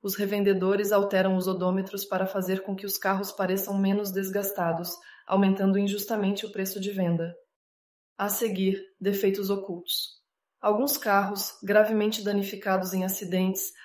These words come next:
são remendados esteticamente para parecerem intactos. Isso pode levar a condições de condução inseguras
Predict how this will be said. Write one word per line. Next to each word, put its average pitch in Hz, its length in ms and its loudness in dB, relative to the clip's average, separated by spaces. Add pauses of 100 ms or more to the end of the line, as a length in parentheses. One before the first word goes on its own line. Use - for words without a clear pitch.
são - 180 -4
remendados 196 640 2
esteticamente 196 880 -2
para 190 180 2
parecerem 190 560 0
intactos. 196 760 -2 (380)
Isso 214 300 -4
pode 202 240 2
levar 190 320 4
a 190 60 2
condições 196 560 -2
de 190 80 -4
condução 190 520 -2
inseguras 190 720 -2